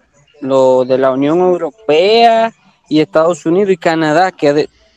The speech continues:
supuestamente es un país de los más humanistas del mundo y en el sistema covax, que está para países pobres.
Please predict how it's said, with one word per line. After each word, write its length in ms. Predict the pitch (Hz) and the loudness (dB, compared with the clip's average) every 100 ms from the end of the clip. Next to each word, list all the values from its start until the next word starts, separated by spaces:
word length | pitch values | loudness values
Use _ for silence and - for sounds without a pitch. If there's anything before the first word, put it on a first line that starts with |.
| _ | _
supuestamente 760 | - 180 165 208 - 233 240 240 | -6 -6 0 -2 0 0 0 0
es 80 | 233 | 0
un 120 | 226 | 0
país 180 | 233 233 | 2 2
de 80 | 220 | 2
los 100 | 208 | 2
más 220 | 190 202 | 0 -4
humanistas 540 | 208 208 180 185 - 202 | -4 -2 0 -2 0 2
del 140 | 165 | 4
mundo 400 | 156 175 226 185 | 2 0 2 2
y 100 | 156 | 2
en 120 | 147 | 2
el 100 | 147 | 0
sistema 440 | 147 151 196 214 202 | -4 -2 0 0 -4
covax, 560 | - 196 185 151 147 | -2 0 0 0 -2
que 100 | - | -2
está 180 | 143 143 | -2 -2
para 240 | - 175 170 | 0 0 0
países 420 | 143 135 147 160 - - | -2 -4 -2 -4 -6 -2
pobres. 440 | 160 151 117 - | 0 0 -4 -18